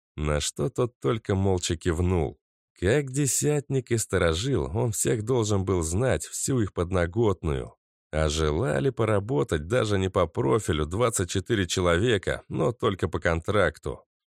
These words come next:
Не знаю, где они раздобыли ржавые кольчуги, попахивающие гнилью, снятые явно с мертвецов, и кое-какое оружие, наспех приведённое в порядок.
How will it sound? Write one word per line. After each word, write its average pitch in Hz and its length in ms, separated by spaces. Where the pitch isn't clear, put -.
Не 73 280
знаю, 87 500
где 135 320
они 123 180
раздобыли 95 640
ржавые 95 520
кольчуги, 78 680
попахивающие 87 960
гнилью, 85 560
снятые 110 560
явно 98 260
с - 80
мертвецов, 90 800
и 90 60
кое-какое 95 720
оружие, 85 580
наспех 151 640
приведённое 110 800
в - 80
порядок. 104 760